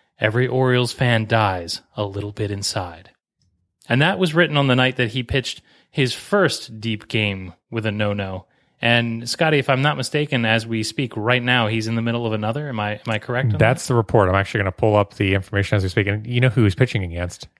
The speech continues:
Speaker 1: No.
Speaker 2: He's pitching against Boston.
Speaker 1: Oh, well then go, Jake, go.
Speaker 2: <laughs> I knew you would like that. Um, but, you know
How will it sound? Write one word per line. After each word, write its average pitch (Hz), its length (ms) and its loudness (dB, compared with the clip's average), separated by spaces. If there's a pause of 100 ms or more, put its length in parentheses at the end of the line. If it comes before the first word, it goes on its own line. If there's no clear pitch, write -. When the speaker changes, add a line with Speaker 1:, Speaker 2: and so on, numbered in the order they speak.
(240)
Speaker 1:
No. 101 180 -6 (560)
Speaker 2:
He's 107 160 0
pitching 110 260 0
against 92 240 0
Boston. 82 460 -2 (760)
Speaker 1:
Oh, 226 120 4
well 147 120 2
then 131 240 0
go, 185 260 6
Jake, 127 480 -4
go. 185 400 4 (420)
Speaker 2:
<laughs> - 1080 -12
I - 40 0
knew 131 100 4
you 113 160 4
would 98 100 2
like 92 200 2
that. 90 260 -4 (360)
Um, 117 400 4 (680)
but, 123 320 2 (140)
you 214 120 -8
know 170 200 -4